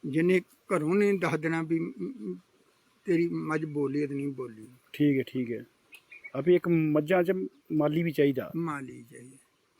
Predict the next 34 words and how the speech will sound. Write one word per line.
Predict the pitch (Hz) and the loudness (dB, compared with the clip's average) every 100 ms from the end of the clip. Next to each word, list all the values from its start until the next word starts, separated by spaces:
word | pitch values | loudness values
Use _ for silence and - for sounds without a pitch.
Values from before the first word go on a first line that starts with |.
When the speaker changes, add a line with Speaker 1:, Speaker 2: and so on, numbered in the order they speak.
| _ _ _ _ | _ _ _ _
Speaker 1:
ਤੇ | 220 | 2
ਮਾਲੀ | 214 190 190 208 214 | 4 2 2 2 2
ਰੱਖਣਾ | 208 170 175 | 0 -2 -2
ਜਿਹੜਾ | 180 190 170 | 0 0 -2
ਸਾਂਢ | - 165 202 | -4 -4 -4
ਰੱਖਣਾ | 175 156 156 | -6 -6 -6
ਹੋਣਾ, | 165 165 156 _ _ _ - 156 | -6 -8 -12 _ _ _ -10 -2
ਉਹ | 185 | 2
Speaker 2:
ਸਾਂਢ | 277 220 | 4 4
Speaker 1:
ਬੜਾ | 202 | 4
Speaker 2:
ਪਾਲਣਾ | 180 170 180 | 4 4 2
ਕਿ | 202 | 4
ਦੱਸਦੇ | 214 170 190 | 4 4 0
ਆ, | 240 | -2
ਸਾਡਾ | - 160 170 | -2 0 0
ਸਾਂਢ | - 147 160 180 | -2 -2 2 2
ਹੈ। | 156 135 | 0 -2
Speaker 1:
<laughs> | 277 285 247 | -4 -4 0
ਬਸ। | 214 - 170 | -2 0 -6
Speaker 2:
ਸਾਡਾ | 143 147 143 | -2 -2 -2
ਸਾਂਢ | 143 127 - 165 | -4 -2 -2 -2
ਰੱਖਿਆ | 156 156 156 | -2 0 0
ਸੀ | 151 | 0
ਝੋਟਾ। | 175 175 180 | 0 0 0
Speaker 1:
ਪਹਿਲੇ | 196 202 190 | -2 -4 -8
ਬਸ, | 160 147 127 185 220 | -12 -12 -12 -12 -12
ਜ਼ਮਾਨਿਆਂ | 165 156 143 139 143 143 | -10 -8 -6 -6 -8 -8
'ਚ | |
ਇਸ | 147 143 | -8 -8
ਤਰ੍ਹਾਂ | 165 165 | -4 -4
ਕਰਦੇ | 147 127 139 | -4 -10 -10
ਸੀ। | 131 147 185 | -6 -6 -4
Speaker 2:
ਹੂੰ। | 131 123 120 120 131 156 | -4 -4 -6 -10 -6 -4
Speaker 1:
ਲੋਕੀ | 156 - 180 | -4 -4 -8